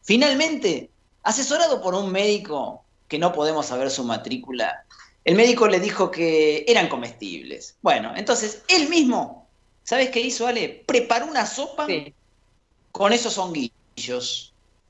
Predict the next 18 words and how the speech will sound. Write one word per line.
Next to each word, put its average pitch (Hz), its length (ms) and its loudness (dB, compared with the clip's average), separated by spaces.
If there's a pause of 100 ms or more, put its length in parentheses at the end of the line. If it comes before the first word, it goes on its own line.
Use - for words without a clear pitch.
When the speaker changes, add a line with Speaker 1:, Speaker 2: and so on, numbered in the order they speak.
(120)
Speaker 1:
Luego 254 380 4
de 196 120 4
tomarla, 190 760 -2 (1400)
cayó 240 380 -2
Speaker 2:
Sí. 247 60 -2
Speaker 1:
redondo 127 680 -6 (360)
y 175 120 -2
murió. 127 680 -2
Speaker 2:
No. 269 440 0 (580)
Speaker 1:
Junto 269 420 8
Speaker 2:
No. 247 80 4
Speaker 1:
con 208 160 2
su 196 180 0
esposa, 151 960 -6 (760)
su 190 360 -2
hijo 262 600 0 (520)
y 165 180 4
uno 190 320 4